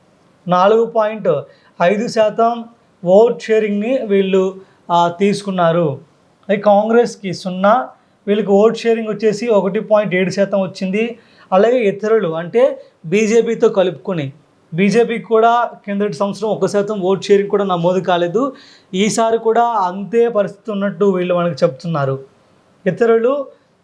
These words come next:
సున్నా, జీరో పాయింట్ ఐదు శాతం ఓట్ షేరింగ్ వచ్చిందని చెప్పి వీళ్ళు చెప్తున్నారు. మొత్తంగా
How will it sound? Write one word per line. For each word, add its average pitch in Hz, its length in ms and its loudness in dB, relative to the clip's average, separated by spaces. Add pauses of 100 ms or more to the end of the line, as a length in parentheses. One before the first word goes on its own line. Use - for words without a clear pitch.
(380)
సున్నా, 208 560 2 (140)
జీరో 208 280 4
పాయింట్ 208 480 2
ఐదు 196 200 0
శాతం 190 500 -2 (120)
ఓట్ 185 220 -2
షేరింగ్ 196 320 0
వచ్చిందని 180 400 -8
చెప్పి 208 520 -4 (260)
వీళ్ళు 196 140 -2
చెప్తున్నారు. 139 600 -4 (380)
మొత్తంగా 247 640 0